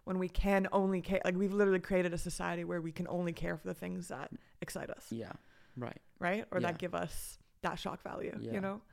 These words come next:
Speaker 2: Yeah.
Speaker 1: Everyone loves it. Like, no one wants to live, like, mundane and
Speaker 2: No,
Speaker 1: whatever,
Speaker 2: no, no, no.
Speaker 1: like,
Speaker 2: Yeah, yeah.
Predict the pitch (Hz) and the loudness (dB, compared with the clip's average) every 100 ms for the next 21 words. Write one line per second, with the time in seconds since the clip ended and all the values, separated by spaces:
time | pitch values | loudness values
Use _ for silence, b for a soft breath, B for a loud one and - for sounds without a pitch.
0 | b b b b 120 - - - - 302 | b b b b -2 -2 -2 4 10 12
1 | 381 254 247 247 208 208 247 311 339 294 | 12 10 8 6 4 2 4 2 2 2
2 | 233 185 170 175 - - 185 170 90 - | 0 -2 -2 -2 -2 -4 -4 -4 -8 -10
3 | 185 185 180 175 170 170 175 180 175 180 | -10 -8 -4 -2 -2 -2 -4 -4 4 8
4 | 156 - - 165 135 113 95 113 117 107 | 8 8 6 4 4 2 0 -2 -4 -4
5 | 110 | -8